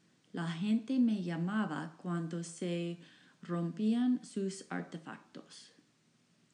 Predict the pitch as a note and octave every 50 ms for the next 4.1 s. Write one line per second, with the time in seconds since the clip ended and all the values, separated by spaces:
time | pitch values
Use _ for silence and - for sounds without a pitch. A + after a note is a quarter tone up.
0 | _ _ _ _ _ _ _ _ _ _ _ _ _ _ _ _ _ - - _
1 | - G3+ G3 F#3+ F#3 F#3 F#3 F#3+ G#3 A3 A3 B3+ B3+ C#4 C#4+ - - - - -
2 | F3+ F3+ F3+ F#3 F3+ F3+ F3+ F#3 - - - E3+ D#3+ D#3+ E3 D#3+ F3 F3+ F#3+ A3
3 | B3 C4 B3+ - - _ - F3 E3 E3 - - G3 F#3 F#3+ F#3+ - - - C4
4 | C4 B3+